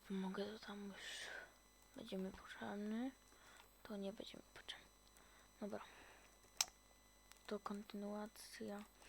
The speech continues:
naszego hotelu. Zostawcie łapkę. Mi będzie bardzo miło, choć nie zmuszam, ale można. Dobra, jesteśmy.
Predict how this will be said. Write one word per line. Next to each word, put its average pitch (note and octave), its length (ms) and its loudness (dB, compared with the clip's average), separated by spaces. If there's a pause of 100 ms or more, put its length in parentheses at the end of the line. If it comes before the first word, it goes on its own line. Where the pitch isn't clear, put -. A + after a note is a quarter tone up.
(440)
naszego G3+ 480 4
hotelu. G#3 500 6 (1000)
Zostawcie - 440 -2
łapkę. G3+ 400 0 (2500)
Mi G#3 320 8
będzie G#3 320 10
bardzo G3+ 340 10
miło, G#3 340 8 (380)
choć - 320 6
nie A#3+ 180 8
zmuszam, G#3 500 4
ale - 260 6
można. - 320 4 (1400)
Dobra, G3 260 10
jesteśmy. A3 680 8